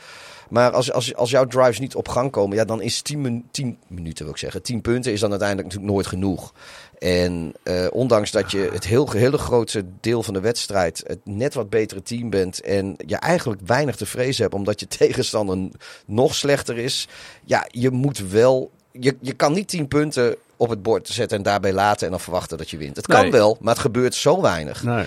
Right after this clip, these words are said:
Speaker 2: nee.
Speaker 1: En, en dan is het zo. En dat is inderdaad, dat ligt niet aan Lamar.
Speaker 2: En dan is
Speaker 1: Maar
Speaker 2: uiteindelijk ook de, die, die, die, die Pickens die daar die ballen staat te vangen in, in Pittsburgh.
Speaker 1: Ja.
Speaker 2: Is een te goede receiver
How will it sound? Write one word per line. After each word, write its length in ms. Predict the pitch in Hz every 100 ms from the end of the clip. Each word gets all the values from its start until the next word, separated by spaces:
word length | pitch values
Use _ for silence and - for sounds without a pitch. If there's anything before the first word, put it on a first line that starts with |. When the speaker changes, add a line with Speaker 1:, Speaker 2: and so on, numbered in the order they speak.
| -
Speaker 2:
nee. 200 | 107 123
Speaker 1:
En, 260 | 127 127 127
en 280 | 120 117 107
dan 260 | 113 131
is 140 | 131 123
het 120 | 123
zo. 220 | - 104
En 100 | 90
dat 140 | 107 117
is 120 | 127
inderdaad, 360 | 139 123 110 101
dat 120 | 85
ligt 160 | 95
niet 140 | 107 90
aan 100 | 82
Lamar. 400 | 80 110 117 113 - - -
Speaker 2:
En 120 | 143
dan 140 | 147 151
is 60 |
Speaker 1:
Maar 80 | 151 -
Speaker 2:
uiteindelijk 420 | 131 139 170 120
ook 180 | 131 139
de, 200 | - 90
die, 140 | 113 120
die, 240 | 127 107
die, 240 | 107 120 110
die 200 | 113 117
Pickens 460 | - 202 - 82 -
die 140 | 107
daar 180 | 95 90
die 160 | 90 98
ballen 280 | 110 160 101
staat 240 | - 73
te 100 | 90
vangen 320 | - 90 82
in, 180 | - 87
in 160 | 87 87
Pittsburgh. 560 | 87 80 - 85 85 - -
Speaker 1:
Ja. 240 | 127 82 - -
Speaker 2:
Is 200 | - 131
een 180 | - 151
te 120 | -
goede 300 | 208 220 208 127
receiver 680 | 117 - 175 175 85 92